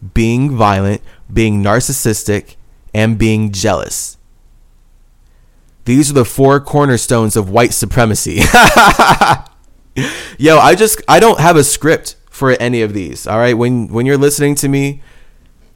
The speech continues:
casting a pod for God, it's unscripted. I'm reflecting upon my life.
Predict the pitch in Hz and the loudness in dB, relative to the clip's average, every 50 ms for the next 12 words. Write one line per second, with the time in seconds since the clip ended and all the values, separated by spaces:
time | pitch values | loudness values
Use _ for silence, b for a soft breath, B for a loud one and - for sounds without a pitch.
0 | _ - - - 120 117 123 131 - - 135 123 113 104 - - 107 113 117 123 | _ -10 -6 -2 0 0 0 0 0 -2 -2 -2 0 0 0 2 2 2 2 2
1 | 123 - 127 117 101 107 104 110 113 127 131 - - - _ - _ _ _ - | 0 -2 -4 -2 0 0 2 2 2 0 -2 -4 -8 -20 _ -20 _ _ _ -20
2 | _ _ _ _ _ - _ _ _ - - - _ - 131 135 - - - 127 | _ _ _ _ _ -20 _ _ _ -20 -20 -18 _ -2 -2 -2 -2 0 0 0
3 | 139 135 - - - 147 - - - 73 58 - - - _ _ _ _ _ _ | 0 0 0 -2 -4 -4 -6 -6 -6 -12 -12 -12 -14 -20 _ _ _ _ _ _
4 | _ _ _ _ _ _ _ _ _ _ - - 123 135 139 131 123 107 - - | _ _ _ _ _ _ _ _ _ _ -4 -2 0 2 2 2 2 0 0 0
5 | 127 131 - - 151 143 131 117 - 123 123 117 113 107 104 101 101 - _ _ | -2 -2 0 -2 -4 -2 -2 -2 0 0 0 0 0 -2 -4 -6 -8 -12 _ _
6 | _ _ _ _ _ _ _ _ _ _ _ _ _ _ _ - 127 120 117 117 | _ _ _ _ _ _ _ _ _ _ _ _ _ _ _ -4 0 0 2 2
7 | 110 107 110 117 131 175 - - - - - | 2 2 2 2 2 0 -4 -8 -14 -20 -20